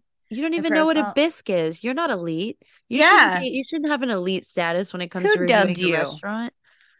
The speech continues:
Speaker 2: Who dubbed you elite?
Speaker 1: Mm.
Speaker 2: But anywho, I, I love finding the little, like, uh, different aspects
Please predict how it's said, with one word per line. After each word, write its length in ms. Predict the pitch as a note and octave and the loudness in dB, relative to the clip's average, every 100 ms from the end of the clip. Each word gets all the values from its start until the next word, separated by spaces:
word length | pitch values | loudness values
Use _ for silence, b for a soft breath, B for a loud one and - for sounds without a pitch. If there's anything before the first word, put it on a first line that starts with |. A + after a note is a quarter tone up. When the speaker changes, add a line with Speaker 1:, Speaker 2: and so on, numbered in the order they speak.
| b - | b -6
Speaker 2:
Who 280 | F4 F#4 F4+ | -4 -2 -4
dubbed 360 | G#3+ G3+ F#3+ E3 | 0 2 2 0
you 320 | D#3 D#3+ D3 - | -2 -2 -2 -6
elite? 560 | D3 D3+ D#3 D3 - - _ _ | -6 -6 -6 -8 -14 -20 _ _
Speaker 1:
Mm. 120 | G#3+ F#3+ B B B | -16 -16 B B B
Speaker 2:
But 140 | G3+ G#3+ | -6 -2
anywho, 560 | A#3 F#3+ F#3 F#3 G#3 G3 - | 0 0 -2 -2 -6 -10 -2
I, 180 | A3 A#3 | -2 0
I 80 | A3 | 0
love 240 | A#3+ D#4 D#4+ _ - | 2 0 -2 _ -2
finding 440 | E3 F#3+ G#3+ A3 | -2 -2 -2 -2
the 100 | G3+ | -4
little, 320 | E3 F3 F3+ | -6 -6 -4
like, 320 | F3 D#3+ - - | -4 -4 -6 -6
uh, 320 | D#3 C#3+ C3+ D3+ | -2 -2 -2 -4
different 420 | F#3 F3+ G3 E3+ | -8 -4 -4 -2
aspects 600 | C#3+ D3+ E3 G3 F#3+ - | -2 -4 -4 -2 -2 -4